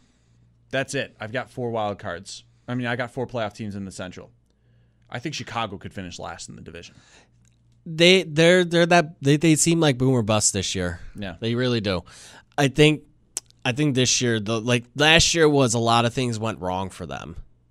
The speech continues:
Speaker 1: Minnesota's window has shut.
Speaker 2: Yeah, it's shut. It's, it's done. They're done.
Speaker 1: They're over with.
Speaker 2: Yeah.
Speaker 1: It's, it's not gonna happen anymore.
Speaker 2: So, you have one wild card team from the Pacific. I have
Speaker 1: Yes.
Speaker 2: three teams.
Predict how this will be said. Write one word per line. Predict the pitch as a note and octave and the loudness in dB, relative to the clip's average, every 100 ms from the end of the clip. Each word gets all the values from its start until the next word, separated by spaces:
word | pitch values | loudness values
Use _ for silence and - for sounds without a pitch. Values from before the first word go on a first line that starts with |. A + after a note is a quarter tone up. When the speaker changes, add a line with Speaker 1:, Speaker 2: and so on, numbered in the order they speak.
| _ | _
Speaker 1:
Minnesota's | C3 C3 - B2 A2 G2 - | -6 -4 -2 -2 -2 -6 -10
window | A#2 A2 G2+ | -8 -6 -6
has | F#2 - | -8 -12
shut. | - - A#2+ F2+ - | -14 -10 -10 -10 -12
Speaker 2:
Yeah, | F2+ D#2 D#2+ | -12 -10 -8
it's | D#2 | -6
shut. | - - - - - - - | -6 -8 -10 -14 -14 -16 -18
It's, | - E2+ - | -14 -12 -10
it's | F#2+ - | -8 -8
done. | - - - - | -8 -14 -20 -2
They're | G#2+ G2+ | -2 0
done. | - A1+ - - | -4 -8 -14 -14
Speaker 1:
They're | A#2 A2 | -10 -8
over | F#2+ - | -8 -10
with. | E2 E2 _ | -16 -18 _
Speaker 2:
Yeah. | - G#2 | -12 -10
Speaker 1:
It's, | - - | -12 -16
it's | G#2 G2+ | -16 -14
not | G#2+ F#2 | -14 -14
gonna | D#2+ | -16
happen | F2 D2+ D2+ | -16 -18 -18
anymore. | C2 C#2 - - _ _ _ _ _ _ _ _ _ _ | -20 -20 -20 -20 _ _ _ _ _ _ _ _ _ _
Speaker 2:
So, | - A#2+ A2+ G#2 - - _ _ _ _ _ _ | 4 6 6 4 -4 -20 _ _ _ _ _ _
you | C#3+ | 4
have | D3 D3 | 6 4
one | C3 C#3 | 4 2
wild | C3+ C3+ C3+ | 4 4 4
card | B2+ A2+ | 2 0
team | - G#2+ | 0 -2
from | - | -4
the | G2 | -8
Pacific. | F#2 - C#3+ B2 G#2 - | -2 0 2 0 -4 -4
I | G#2+ | -2
have | G#2 | -2
Speaker 1:
Yes. | - - | -4 -8
Speaker 2:
three | A#2 C#3 | -2 -2
teams. | C3+ E2 C2 C#2+ - | -2 -6 -10 -10 -12